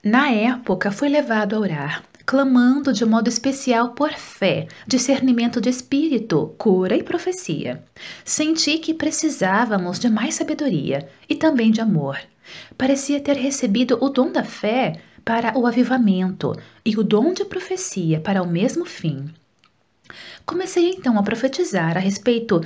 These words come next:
de grandes coisas que estavam por vir. Quando começamos a orar na primavera de mil novecentos e cinco, ninguém manifestava fé além do habitual.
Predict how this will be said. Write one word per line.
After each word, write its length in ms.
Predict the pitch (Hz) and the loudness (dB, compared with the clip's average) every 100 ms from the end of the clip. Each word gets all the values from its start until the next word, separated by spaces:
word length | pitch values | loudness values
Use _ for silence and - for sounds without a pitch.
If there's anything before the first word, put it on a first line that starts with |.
| - | 0
de 120 | 233 | -2
grandes 480 | - 262 302 415 - | 2 4 2 2 -2
coisas 580 | - 196 226 294 185 190 | 0 0 2 2 0 -2
que 100 | 277 | -4
estavam 460 | 277 208 226 330 | -2 -2 0 -2
por 220 | 294 175 175 | -2 -4 -2
vir. 360 | 160 - - - _ - - - - | -2 -4 -10 -16 _ -20 -18 -18 -6
Quando 220 | - 339 | 2 2
começamos 560 | 349 349 349 - 285 277 | 2 -2 -2 0 0 0
a 60 | 285 | 2
orar 420 | 247 165 160 180 | 2 4 2 0
na 80 | 190 | -2
primavera 760 | 240 254 254 175 147 147 151 - - | 0 0 -2 -2 -2 -2 -6 -6 0
de 200 | 202 202 | 2 6
mil 320 | 202 269 320 | 6 6 4
novecentos 640 | 311 285 302 - 240 247 | 2 0 0 0 0 -2
e 60 | 226 | -4
cinco, 560 | 220 165 147 147 147 - - - | -6 -4 -4 -2 -4 -4 -12 2
ninguém 560 | 226 370 320 226 254 349 | 4 4 4 4 4 4
manifestava 840 | 226 202 156 160 - 208 165 160 | 4 4 2 -2 2 2 4 2
fé 360 | 160 - 196 214 | -2 0 0 2
além 500 | 233 208 180 180 240 | 0 2 0 0 0
do 120 | 320 | 2
habitual. 720 | 349 339 330 320 151 135 143 | 2 0 -2 -2 -2 -4 -8